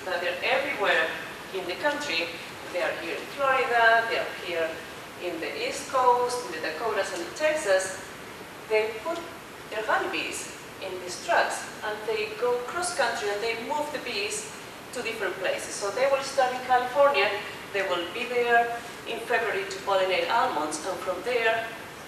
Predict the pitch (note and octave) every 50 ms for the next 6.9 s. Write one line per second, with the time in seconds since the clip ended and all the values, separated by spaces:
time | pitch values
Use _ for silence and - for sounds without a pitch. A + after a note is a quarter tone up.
0 | - - - A3 A3 A3 A3 A3+ A3+ A3 G#3+ A3 A#3 A#3 A3+ A#3+ B3 A#3+ A#3+ B3
1 | A#3+ A#3 A#3 A#3 - - - F3+ E3 D#3+ - G3 G#3+ - - A#3+ A#3 - - A#3+
2 | A#3+ A#3+ - - A#3+ A#3 A#3 A#3 - - - - - - - - - - - F#3+
3 | F#3 F#3 F#3 G3 F#3+ F#3+ F#3+ F#3+ F#3 F#3+ F#3+ F#3 - - - - - - F#3+ G3
4 | - - - - - - A#3+ A#3 A3+ A3+ A3+ A3+ A#3 - A#3+ A#3+ - - A3 G#3+
5 | G3 G3 G3 G3 - - - F3+ E3 E3 - - - - - - - A#3 - -
6 | - - G#3 F#3+ F3+ F3+ F#3 F3+ F3+ - - - - - - - - B3